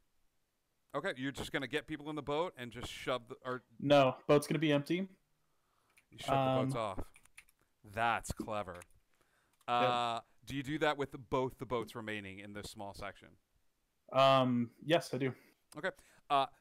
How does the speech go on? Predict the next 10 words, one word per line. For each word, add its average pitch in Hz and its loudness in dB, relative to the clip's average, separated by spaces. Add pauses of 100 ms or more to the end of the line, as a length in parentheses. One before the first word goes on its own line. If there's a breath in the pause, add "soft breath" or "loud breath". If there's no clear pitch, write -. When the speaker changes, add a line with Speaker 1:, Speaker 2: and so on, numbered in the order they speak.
(140)
Speaker 1:
this 165 2
is 160 -10
when 175 -2
the 151 -2
ship - -2
cracks, - 0 (500)
uh, 117 2
even 139 -6
louder. 123 -2 (460)
Uh, 117 0